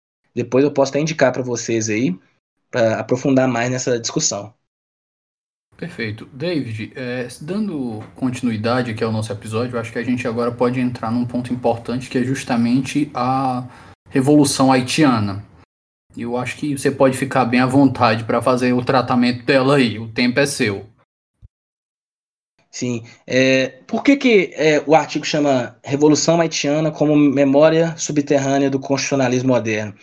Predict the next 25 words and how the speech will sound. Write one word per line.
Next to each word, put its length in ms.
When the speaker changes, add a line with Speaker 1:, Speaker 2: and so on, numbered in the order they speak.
Speaker 1:
Porque, 480
é, 260
nenhum 680
constitucionalismo, 840
ele 120
não 160
nasce 380
precedido 960
de, 280
do 200
nada. 440
Como 180
eu 20
acabei 280
de 100
falar, 400
ele 300
é 200
resultado 560
das 200
tensões 500
que 140
o 100
antecede, 760
né? 320